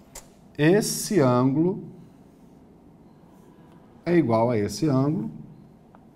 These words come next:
com eu queria aí, é, chegar à conclusão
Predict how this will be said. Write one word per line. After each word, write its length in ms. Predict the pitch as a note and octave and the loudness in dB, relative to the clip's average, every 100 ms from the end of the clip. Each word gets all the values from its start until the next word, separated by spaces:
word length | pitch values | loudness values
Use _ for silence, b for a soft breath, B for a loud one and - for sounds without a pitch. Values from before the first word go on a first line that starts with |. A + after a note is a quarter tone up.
| - - - - - - | -20 -20 -20 -20 -20 -12
com 300 | D3 D3 D3 - - | -4 -4 -4 -12 -10
eu 120 | C3 | -8
queria 400 | B2+ D#3+ A2 G#2+ | -4 -4 -4 -4
aí, 280 | G#2 F#2 G#2+ - - - | -4 -6 -10 -14 -20 -18
é, 280 | - G2 - - - _ - - - - - - - - - | -6 -4 -4 -14 -20 _ -20 -20 -20 -20 -20 -20 -20 -20 -20
chegar 380 | - C3+ A2+ G#2 | -6 -4 -2 -4
à 40 | |
conclusão 720 | - A2+ D#3 C3 A#2 B2 - | -6 -8 -6 -2 -4 -4 -12